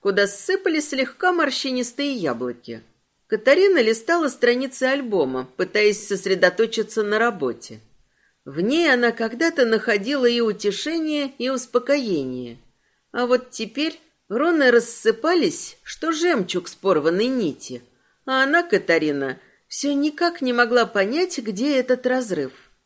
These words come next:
И что она делает неверно. Впрочем, положа руку на сердце,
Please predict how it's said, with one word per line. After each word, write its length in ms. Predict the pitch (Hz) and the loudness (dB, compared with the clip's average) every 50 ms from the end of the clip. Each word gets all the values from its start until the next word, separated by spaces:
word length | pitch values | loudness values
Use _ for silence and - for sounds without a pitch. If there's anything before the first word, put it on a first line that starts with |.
| _ _ | _ _
И 100 | 170 165 | -8 -6
что 340 | 160 - - - - 277 320 | -6 -6 -4 0 0 0 2
она 220 | 339 330 320 311 | 2 2 0 0
делает 480 | 262 220 269 277 277 269 269 254 - - | 0 2 2 2 2 2 0 -2 -4 -4
неверно. 800 | 220 233 277 294 247 190 139 127 117 113 117 113 113 113 113 - _ _ _ _ _ _ _ _ _ | -2 -2 0 -2 -2 -2 -4 -4 -4 -6 -8 -10 -10 -12 -14 -18 _ _ _ _ _ _ _ _ _
Впрочем, 920 | _ _ - _ _ - 320 359 381 403 392 - - 330 320 302 294 285 269 | _ _ -20 _ _ -4 0 2 4 2 2 2 -2 -2 -2 -2 -2 -4 -6
положа 580 | - - 247 220 202 196 196 190 233 240 214 | 0 2 4 6 6 6 6 6 4 4 4
руку 320 | 190 196 180 180 - 196 190 | 4 4 2 2 2 0 2
на 200 | 196 233 302 359 | 2 2 2 0
сердце, 520 | - - 359 339 339 - - - 339 330 | 0 -2 -2 -2 -2 -4 -2 -2 -2 -2